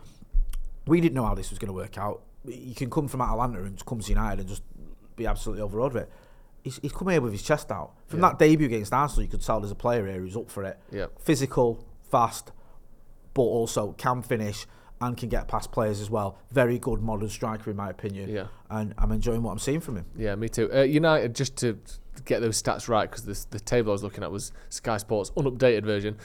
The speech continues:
Speaker 2: Um, United have scored less goals this season than Luton, who are in seventeenth. We've scored, uh, only one more goal than, uh, sorry, we've scored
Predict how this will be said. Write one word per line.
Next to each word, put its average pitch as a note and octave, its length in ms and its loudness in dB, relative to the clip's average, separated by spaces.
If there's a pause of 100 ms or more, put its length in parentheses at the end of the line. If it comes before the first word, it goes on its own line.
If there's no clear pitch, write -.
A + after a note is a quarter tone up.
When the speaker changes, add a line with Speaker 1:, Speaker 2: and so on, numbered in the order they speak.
(220)
Speaker 2:
Um, B2+ 240 2
United D3 480 4
have A#2 300 -4 (100)
scored E3 640 4 (220)
less C#3+ 320 4
goals D3+ 360 6
this A#2 140 -2
season G2+ 480 -4
than A#2+ 180 2
Luton, A#2+ 640 4 (300)
who B2+ 200 4
are A#2 140 6
in A2+ 180 0 (100)
seventeenth. A2+ 1000 -4 (280)
We've A#2+ 120 -2
scored, C3 340 4 (300)
uh, A#2+ 260 8 (160)
only D#3+ 260 8
one C#3+ 200 10
more C3+ 180 6
goal A#2+ 200 6
than, G#2+ 300 -4
uh, C3 140 4
sorry, C#3 220 8
we've A2+ 100 0
scored D#3+ 300 6